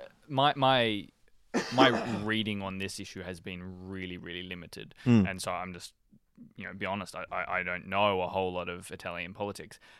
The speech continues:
Speaker 1: but from what I can hear, a lot of it is this concern with economic concerns, cost of living, um, energy costs, um, all of those things that seem to be, um,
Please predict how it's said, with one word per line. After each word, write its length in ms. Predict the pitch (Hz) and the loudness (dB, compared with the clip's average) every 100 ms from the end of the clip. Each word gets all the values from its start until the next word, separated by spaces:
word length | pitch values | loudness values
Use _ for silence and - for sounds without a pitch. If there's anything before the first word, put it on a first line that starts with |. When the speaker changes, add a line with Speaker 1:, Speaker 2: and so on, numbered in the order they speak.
| _ | _
Speaker 1:
but 320 | 110 101 90 - _ _ _ | -6 -2 -2 -4 _ _ _
from 320 | - - 110 | -16 -6 -2
what 120 | 107 95 | 0 -2
I 80 | |
can 180 | 92 92 | -4 -10
hear, 200 | 98 98 | -6 -6
a 60 | 90 | -6
lot 380 | 90 95 101 101 | -6 2 4 4
of 100 | 92 | 0
it 120 | 92 | -4
is 120 | 92 | -6
this 200 | 98 - | -10 -10
concern 680 | - 95 - 101 95 95 92 | -10 -8 -4 -2 -2 -2 -6
with 500 | 92 90 87 - - _ - | -6 -6 -8 -14 -20 _ -2
economic 480 | 98 101 107 117 - | -2 0 0 0 -4
concerns, 580 | 110 - 104 101 98 | -6 -2 0 0 -4
cost 240 | - 92 - | -6 -10 -10
of 140 | 95 | -6
living, 560 | 107 131 117 113 110 107 - - _ | 0 4 4 4 0 -4 -10 -20 _
um, 300 | - 92 90 - | -2 -2 -2 -4
energy 440 | 120 131 110 117 | -4 -4 -2 -6
costs, 760 | - 117 113 107 - - - - | -2 2 2 2 -4 -8 -8 -8
um, 400 | 101 92 90 90 107 | -4 -4 -6 -10 -4
all 200 | 120 123 | -2 0
of 60 | |
those 220 | 107 104 | -2 -4
things 260 | - 101 95 | -6 -8 -6
that 200 | 98 - | -6 -6
seem 200 | 104 98 95 | -8 -8 -10
to 100 | 92 | -6
be, 400 | 92 90 90 - - _ _ - | -4 -4 -6 -14 -20 _ _ -14
um, 160 | 196 | -14